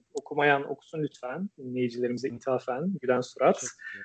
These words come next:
Speaker 1: <laughs> E, şunu ifade etmek istiyorum ben. Ya Alex Perez alındı işte. Marko Guduric getirildi yeni.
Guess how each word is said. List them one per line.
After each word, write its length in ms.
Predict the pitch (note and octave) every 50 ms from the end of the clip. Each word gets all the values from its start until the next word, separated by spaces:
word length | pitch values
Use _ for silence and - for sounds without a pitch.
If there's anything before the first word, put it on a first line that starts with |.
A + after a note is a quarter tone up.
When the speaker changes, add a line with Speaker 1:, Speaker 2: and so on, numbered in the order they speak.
| - _ _ _ _ _ -
Speaker 1:
<laughs> 1000 | - - - - F#3 - - E3+ - - - - - - - - - - - G#3+
E, 120 | - A#3 -
şunu 220 | A#3 - G3+ B3
ifade 320 | D4+ C#4 - A3 F#3+ E3
etmek 220 | D#3+ D#3 - D#3 D3+
istiyorum 360 | - - - D3+ C#3 C#3 C#3
ben. 180 | D3+ F3 G#3 A3 - _ _ _
Ya 120 | - E3 D3
Alex 380 | D3 E3+ F#3+ G3+ G3+ - -
Perez 340 | - G#3+ F#3+ D3+ D3+ D3 -
alındı 340 | D#3 D3 C3 C3 B2+ A#2+ A#2+
işte. 460 | A#2 - - - - D#3+ D#3 D#3 D#3 D#3+
Marko 420 | D#3 D3+ D#3 D3+ D#3 - - D#3+
Guduric 360 | C#3+ D#3 C#3+ D#3 D3+ D3+ - -
getirildi 460 | - C3 B2+ - C3 B2 A#2 A2 A2+ A2+
yeni. 420 | A2 A2 G#2+ A#2 D3 E3+ F3 -